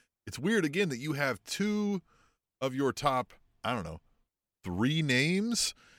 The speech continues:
in this group, in the, <laughs> in the Blackpool Combat Club, and Jon Moxley and, and, and Bryan Danielson.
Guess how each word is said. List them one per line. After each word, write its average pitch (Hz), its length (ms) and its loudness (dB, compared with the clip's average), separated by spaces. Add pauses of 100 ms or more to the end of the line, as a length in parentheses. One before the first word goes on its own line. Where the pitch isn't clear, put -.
(880)
in 143 200 -2
this 143 260 2
group, 117 580 6 (380)
in 120 160 -10
the, 107 140 -10 (1040)
<laughs> - 0 -
in 147 200 0
the 139 80 2
Blackpool 135 400 0
Combat 160 360 -4
Club, 185 240 -2
and 135 120 -4
Jon 131 240 0
Moxley 143 440 -8
and, 107 240 -6
and, 101 340 -8 (540)
and 95 100 -10
Bryan 120 220 0
Danielson. 160 460 -2